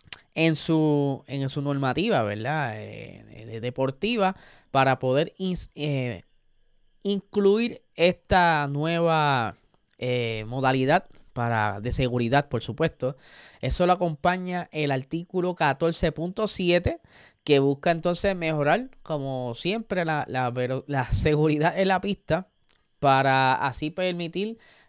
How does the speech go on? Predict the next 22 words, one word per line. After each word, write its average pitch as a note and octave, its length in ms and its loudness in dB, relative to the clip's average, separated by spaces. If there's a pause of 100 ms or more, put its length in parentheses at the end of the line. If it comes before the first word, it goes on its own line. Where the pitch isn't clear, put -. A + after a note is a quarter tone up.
tener C#3+ 260 0
intervenciones F3 640 -4
más D#3+ 260 -4
seguras F#3 500 0
durante D3 720 -4
cierta, E3 1080 2
cierto E3 340 -6
tipo F3+ 260 -6
de E3 60 0
accidentes, C#3+ 640 -4
porque A#2+ 240 -10
normalmente C#3 540 -6
los D3+ 120 -4
virtual C#3+ 300 -4
safety E3 260 -8
cars E3+ 240 -4
cuando D3 320 -4
es B2+ 60 -2
un, D#3+ 520 -8 (340)
un D#3 180 -8
incidente D#3+ 720 -6
leve, C#3 420 -2